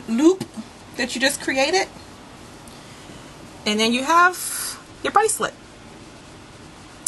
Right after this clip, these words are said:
Okay, so it's that simple. It took me, what, less than five minutes to do this, you guys. So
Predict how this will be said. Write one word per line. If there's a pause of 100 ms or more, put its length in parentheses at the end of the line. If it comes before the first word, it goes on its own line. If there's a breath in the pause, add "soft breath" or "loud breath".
Okay,
so (240)
it's
that
simple.
It
took
me,
what,
less
than
five
minutes
to
do
this,
you
guys.
So